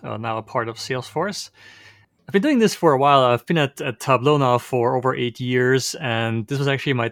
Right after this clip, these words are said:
twentieth, uh, Viz conference. My first one was in two thousand one. Uh, and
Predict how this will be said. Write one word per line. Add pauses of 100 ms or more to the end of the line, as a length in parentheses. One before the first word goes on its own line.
twentieth,
uh,
Viz
conference.
My
first
one
was
in
two
thousand
one. (680)
Uh,
and